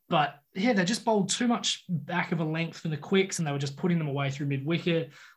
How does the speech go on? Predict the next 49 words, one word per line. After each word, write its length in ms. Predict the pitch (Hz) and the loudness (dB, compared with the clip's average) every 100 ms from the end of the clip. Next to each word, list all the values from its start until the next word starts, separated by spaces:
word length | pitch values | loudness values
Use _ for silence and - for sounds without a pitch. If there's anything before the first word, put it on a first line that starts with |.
| - | -4
or 60 | 156 | 0
they'd 100 | 160 | 2
overpitch 560 | 165 151 143 170 165 | 2 0 0 0 0
and 80 | 156 | -2
get 140 | 147 | -2
smashed 400 | - 160 143 - | -2 0 -2 -6
through 120 | 143 139 | -8 -6
cover. 440 | 160 151 151 143 - - - _ - | -2 0 0 -2 -6 -20 -20 _ 2
And 120 | 175 | 4
then 120 | 175 | 4
for 80 | 180 | 2
the 80 | 151 | 0
spinners, 580 | - 190 185 175 139 - | 2 2 2 2 0 0
a 40 | |
lot 240 | 185 185 175 | 2 2 2
of 60 | |
stuff 300 | - 170 143 | 0 0 0
right 220 | 165 156 | 0 0
in 60 | 143 | 0
the 60 | 135 | 0
slot 400 | - 147 135 143 | 0 0 -2 -4
that 80 | 139 | -8
was 100 | - | -6
just 220 | 143 - | -6 -4
getting 200 | 135 127 | -6 -6
dispatched 500 | 135 - 143 131 - | -6 -4 -4 -2 -2
straight 240 | - 135 | -4 -6
back 200 | 135 135 | -6 -2
over 160 | 151 131 | -2 -2
their 140 | 131 | -6
heads. 320 | 131 139 139 - | -4 -4 -2 -2
So 180 | 139 139 - - - _ - | -2 -4 -10 -18 -20 _ -4
Katie 260 | - 185 170 | 4 4 4
Mack, 400 | 165 165 - - - | 2 2 0 -10 -4
sensational 800 | - 170 143 170 160 - 165 151 | 0 0 2 2 2 0 0 0
again, 280 | 143 160 | 0 0
one 140 | 160 160 | 0 -2
of 60 | |
the 40 | 151 - | -2 0
players 300 | 165 156 143 | 0 2 0
of 60 | |
the 80 | 139 | -2
tournament, 500 | - 160 160 156 156 | -2 0 0 0 -2
fifty 320 | 185 - 165 | -4 -2 -2
off 140 | 143 - | -4 -6
forty-two 500 | 160 151 139 156 139 | -4 -2 -2 -2 -2
for 140 | 143 | -2
her. 240 | 147 202 | 0 2
And 200 | 196 156 | 2 0